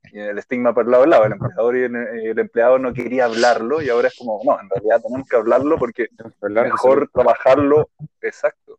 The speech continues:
Speaker 1: trabajarlo de-, desde ya, antes de que ya sea demasiado tarde, te pidas una licencia o termine en algo mucho peor,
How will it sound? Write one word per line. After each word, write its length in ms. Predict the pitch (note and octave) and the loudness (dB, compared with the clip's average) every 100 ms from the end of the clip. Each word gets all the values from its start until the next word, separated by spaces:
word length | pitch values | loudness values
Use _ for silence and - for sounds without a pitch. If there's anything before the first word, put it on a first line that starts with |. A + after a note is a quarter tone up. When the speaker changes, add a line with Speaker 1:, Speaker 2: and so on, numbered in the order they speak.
| - | -2
Speaker 1:
trabajarlo 600 | G#2+ G#2 A#2+ B2+ B2+ B2 | 0 2 0 2 4 6
de-, 320 | A#2 A2 G#2 | 6 4 2
desde 320 | G#2+ G2 G2 | -4 -6 -4
ya, 420 | G#2 B2 C#3+ F#3 - | 0 2 2 -2 -6
antes 300 | - B2+ C3 | -6 -4 -4
de 120 | B2 A2+ | -4 -4
que 120 | A2 | -2
ya 120 | A2+ | -2
sea 160 | - A#2+ | 2 2
demasiado 400 | A#2+ A2+ B2 A#2 | 2 0 0 4
tarde, 460 | B2 B2 B2 B2+ - - - | 4 4 2 -2 -4 -18 -12
te 100 | G2 | -4
pidas 220 | A2+ A2+ | -2 0
una 140 | A#2+ A#2+ | -2 -4
licencia 640 | A2+ B2 B2 A#2+ C3+ C3 | -2 0 0 -2 0 2
o 120 | A2+ | 2
termine 380 | G#2+ A2+ B2+ B2 | 0 -2 -4 -2
en 60 | A#2 | -2
algo 380 | B2 A#2 G2+ | 0 0 0
mucho 240 | G#2+ G#2+ - | -4 -10 -2
peor, 180 | F4+ | -2